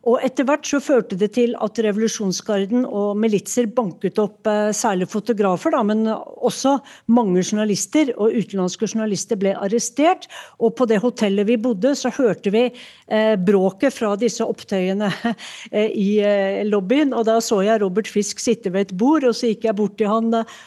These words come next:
og spurte, «Skal du gå ut i dag?» For de fleste journalistene var jo ganske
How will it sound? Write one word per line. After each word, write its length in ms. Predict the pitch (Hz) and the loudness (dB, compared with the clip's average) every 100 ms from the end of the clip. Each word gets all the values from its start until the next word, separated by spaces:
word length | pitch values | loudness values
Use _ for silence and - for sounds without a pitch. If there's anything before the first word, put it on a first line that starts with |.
| - | -10
og 140 | - 233 | -4 -4
spurte, 840 | - 254 202 233 226 220 220 226 | 0 0 0 0 2 2 0 -2
«Skal 200 | - 247 | -2 0
du 180 | 220 220 | 0 0
gå 320 | 233 214 196 | 2 4 2
ut 140 | 214 | 2
i 40 | 233 | 0
dag?» 300 | 262 294 240 | 2 0 0
For 100 | 233 | -2
de 100 | 233 | -2
fleste 360 | 247 240 220 | -2 -4 -4
journalistene 560 | 196 226 226 208 - 233 | -2 0 0 -2 -2 -2
var 160 | 214 196 | 0 0
jo 60 | |
ganske 540 | 214 208 - 208 214 | 0 -2 -4 -2 -2